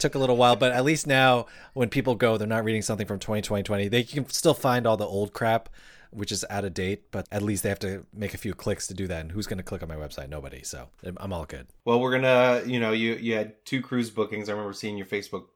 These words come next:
Speaker 2: post. Hopefully we can use you, uh, for our Diamond meetup in twenty twenty-three and get you, like,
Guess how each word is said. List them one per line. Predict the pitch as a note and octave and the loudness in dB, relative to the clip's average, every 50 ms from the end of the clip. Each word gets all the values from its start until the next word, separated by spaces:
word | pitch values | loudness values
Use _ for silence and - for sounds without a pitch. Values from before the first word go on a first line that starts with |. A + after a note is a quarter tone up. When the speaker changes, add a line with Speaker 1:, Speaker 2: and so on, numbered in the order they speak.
| _ _ | _ _
Speaker 2:
post. | - A2 G2 F#2+ G2 - - - _ _ _ _ _ _ _ _ | -6 -4 -4 -4 -6 -10 -14 -20 _ _ _ _ _ _ _ _
Hopefully | - A#2+ - - A#2 A2+ | -8 -6 -2 -2 0 0
we | G#2+ G#2 | 0 -2
can | G#2 G#2 | -2 -4
use | G#2 G#2+ G#2 G2 | -4 -4 -4 -4
you, | G#2 G#2 G#2 G2 G2 | -4 -4 -4 -2 -2
uh, | G2 F#2+ F#2 F#2 F#2 F#2 | -2 -2 -2 -2 -4 -6
for | F2 - - G2+ F#2+ F#2 | -6 -6 -4 -4 -2 -2
our | F#2 F#2 F#2 | -2 -4 -4
Diamond | F2 G2+ G2 G2 G2 F#2 F#2 F#2+ | -2 -2 -2 -2 -2 -4 -4 -4
meetup | G2 G2 G2 G2 F#2 - | -4 -4 -4 -6 -6 -6
in | F#2+ F#2 F2+ | -8 -8 -8
twenty | - - G#2+ G2 | -8 -8 -8 -8
twenty-three | F#2 - G2+ G2 F#2 F2+ - - G2 F#2+ F#2 F2+ | -8 -8 -8 -8 -8 -8 -8 -8 -6 -6 -4 -6
and | E2+ F2 D#2+ | -8 -8 -10
get | G2 F#2+ - | -10 -10 -10
you, | F#2 F#2 F2 F2 F2 | -8 -8 -8 -8 -8
like, | E2+ F2 F2 E2+ E2 - - | -8 -8 -10 -10 -12 -16 -20